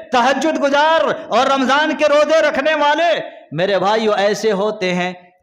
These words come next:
कोई दुश्मन भी उसको चट नहीं सकता, पानी में भी डूब नहीं सकता। मैं एक छोटा सा वाक़या आपको बयान कर देता हूँ।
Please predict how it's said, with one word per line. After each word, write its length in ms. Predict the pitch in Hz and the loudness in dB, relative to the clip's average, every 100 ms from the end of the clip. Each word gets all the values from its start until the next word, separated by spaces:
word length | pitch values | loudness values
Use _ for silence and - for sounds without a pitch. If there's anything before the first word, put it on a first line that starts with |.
| _ | _
कोई 280 | 185 220 214 | -2 0 -2
दुश्मन 440 | 165 190 202 214 208 | -2 -4 -2 -4 -2
भी 80 | 208 | -2
उसको 300 | 196 196 175 | -2 -4 -4
चट 280 | 180 202 165 | -4 -6 -6
नहीं 140 | 180 | -8
सकता, 400 | 170 175 - 180 | -6 -8 -4 -4
पानी 440 | 175 - 185 190 | -2 -2 -2 -2
में 140 | 202 180 | -2 -2
भी 100 | 180 | -2
डूब 280 | 180 185 175 | 0 -2 -2
नहीं 160 | 185 | -4
सकता। 480 | 180 185 180 185 180 - - - | -4 -6 -4 -4 -4 -6 -20 -8
मैं 120 | 151 | -4
एक 420 | 160 180 180 - - | -2 -2 -2 -6 -6
छोटा 240 | 175 165 | -4 -4
सा 140 | 160 | -4
वाक़या 380 | 151 147 143 151 | -2 -2 -2 -4
आपको 220 | 135 135 | -4 -6
बयान 200 | 131 123 | -6 -6
कर 140 | 117 117 | -6 -10
देता 240 | 110 - | -12 -16
हूँ। 80 | 92 | -20